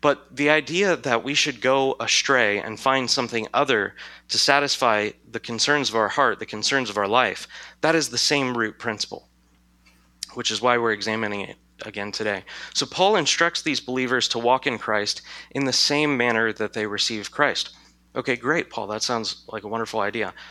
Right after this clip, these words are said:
I'm gonna walk in Christ in the same way that I received Christ. Okay, great. Conference is over, go home. Well, wait a minute. How did you receive Christ, right?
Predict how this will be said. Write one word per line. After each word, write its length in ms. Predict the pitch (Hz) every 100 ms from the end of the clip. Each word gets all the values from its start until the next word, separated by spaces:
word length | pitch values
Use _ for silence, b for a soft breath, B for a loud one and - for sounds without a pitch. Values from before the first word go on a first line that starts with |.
| B
I'm 80 | 110
gonna 120 | 107
walk 360 | 101 117 139 - -
in 120 | 127 123
Christ 540 | - 104 104 - - B B B
in 200 | - 110
the 80 | 101
same 420 | - - 120 123
way 440 | 117 107 101 101 - b b b
that 260 | - 98 -
I 100 | 101
received 460 | 101 95 104 98 -
Christ. 300 | 95 - 113
Okay, 200 | 117 104
great. 260 | 113 107 - _ _ _ _ _ _ _ _ _ _ - -
Conference 500 | - 123 113 127 110
is 140 | 117 113
over, 280 | 120 117 113
go 180 | 113 113
home. 320 | 113 113 110 B B B
Well, 120 | 123
wait 120 | 185 226
a 40 |
minute. 260 | 110 92 - - B B B -
How 220 | 175 220
did 180 | 240 190
you 160 | 185
receive 560 | 151 135 - 135 120 -
Christ, 520 | 185 202 - - - - _ _ -
right? 220 | 113 160